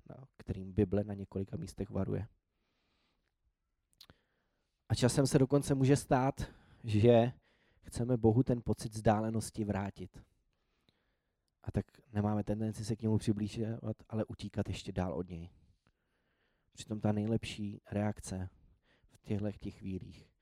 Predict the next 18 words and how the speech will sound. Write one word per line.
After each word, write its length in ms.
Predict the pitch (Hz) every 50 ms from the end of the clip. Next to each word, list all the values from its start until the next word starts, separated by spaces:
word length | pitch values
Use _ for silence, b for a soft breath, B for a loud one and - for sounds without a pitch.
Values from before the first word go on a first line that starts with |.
| _ _ _ _ _ _ _ _ _ _ _ _ _ -
je 60 | 98
naprosto 420 | 90 90 - - 87 - - - 90
opačná. 480 | - - 90 87 - - - 87 87 - _ _ _ _ _ _ _
Spadnout 500 | - - - 90 95 101 101 104 107 101
Bohu 260 | 95 101 101 95 101
do 100 | 95 90
náručí. 520 | 92 92 87 87 87 90 - - - - _ _ _ _ _ _ _ _ _ _ _ _ _ _ _ -
Vlastně 160 | - - 101
si 120 | - - 101
zjistit, 320 | 92 95 - - - 90
že 160 | 95 98 92 90 - _ -
možná 260 | 101 95 95 95 95
celou 220 | - - 95 98
dobu 200 | 98 92 92 92
stojí 300 | - - - 95 92 90
v 60 | 87
mých 160 | 95 92 92 -
zádech 440 | 143 135 135 - 120 117 - -